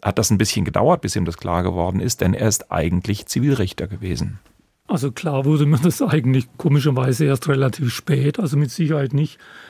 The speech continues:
Speaker 2: als ich dieses Urteil verfasst habe, sondern ich hatte Referendare zur Ausbildung am Landgericht Baden-Baden. Und irgendwann sprach mal einer dieser Referendare diesen Fall an.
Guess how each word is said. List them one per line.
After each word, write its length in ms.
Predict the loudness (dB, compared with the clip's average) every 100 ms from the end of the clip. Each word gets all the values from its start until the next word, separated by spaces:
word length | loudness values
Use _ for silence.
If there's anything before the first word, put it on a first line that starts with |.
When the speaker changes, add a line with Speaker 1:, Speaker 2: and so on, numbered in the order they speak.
| -20 -10 -2
Speaker 2:
als 260 | 0 0 -2
ich 140 | -2
dieses 340 | -2 -2 -2
Urteil 360 | -2 -2 -2 -2
verfasst 520 | -2 -4 -4 -6 -2
habe, 420 | -2 0 0 -2 -4 -12 -20 -20 -18
sondern 840 | -4 0 2 2 2 2 2 2 -2 -6
ich 320 | -6 -6 -10 -12
hatte 400 | -4 0 2 2
Referendare 680 | 0 2 2 2 2 0 -2
zur 160 | -2
Ausbildung 600 | 0 0 2 2 2 2 2
am 160 | 0
Landgericht 460 | 0 -2 -2 -4 -2
Baden-Baden. 760 | -4 0 0 0 0 2 0 0 -10 -18 -18 -2
Und 220 | 0 2 2
irgendwann 720 | 0 2 0 0 0 2 0 -4 -20 -14
sprach 440 | -12 -8 -4 -2 0
mal 220 | 2 2
einer 220 | 2 2
dieser 340 | 0 0 2
Referendare 680 | 0 -2 0 0 0 0 0
diesen 320 | 0 0 0 0
Fall 320 | 0 0 -2
an. 360 | 0 2 0